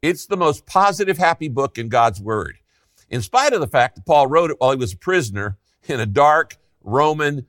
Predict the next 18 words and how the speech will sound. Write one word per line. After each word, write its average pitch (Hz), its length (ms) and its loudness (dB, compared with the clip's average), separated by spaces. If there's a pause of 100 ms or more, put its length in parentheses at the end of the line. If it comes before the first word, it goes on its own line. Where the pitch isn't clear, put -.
(140)
prison 147 420 -4
dungeon, 131 520 -2
and 120 140 -8
he 120 60 -8
was 113 160 -8
chained 156 340 -4
to 127 80 -8
a 117 60 -8
twenty-four 139 440 -6
hour 120 220 2
guard, 107 460 0 (420)
but - 220 -4
Paul 156 500 2 (160)
knew 147 240 -4
how 160 240 0
to 175 100 -2
be 160 200 -4
happy 131 580 -2